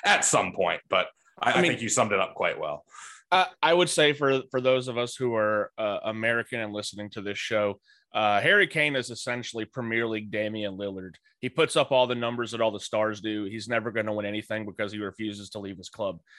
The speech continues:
Speaker 2: It doesn't matter if Son's there, uh, you know, uh, Serge Aurier. Uh, that, they have had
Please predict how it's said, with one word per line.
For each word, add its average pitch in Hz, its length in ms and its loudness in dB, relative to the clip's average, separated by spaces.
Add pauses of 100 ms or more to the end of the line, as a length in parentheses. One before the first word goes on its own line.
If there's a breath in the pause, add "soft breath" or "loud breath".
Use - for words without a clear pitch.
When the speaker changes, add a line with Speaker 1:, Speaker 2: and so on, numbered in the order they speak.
(240 loud breath)
Speaker 2:
It 120 60 -2
doesn't 113 300 2
matter 107 260 2
if 98 100 -4
Son's 110 320 -2
there, 107 360 2 (320 soft breath)
uh, 95 460 -4
you 117 180 -2
know, 98 220 0 (320 soft breath)
uh, 62 140 -4 (580)
Serge 131 340 2
Aurier. 120 540 4
Uh, 135 220 4
that, 147 140 2 (760 soft breath)
they 151 320 2
have 190 100 4
had 151 380 4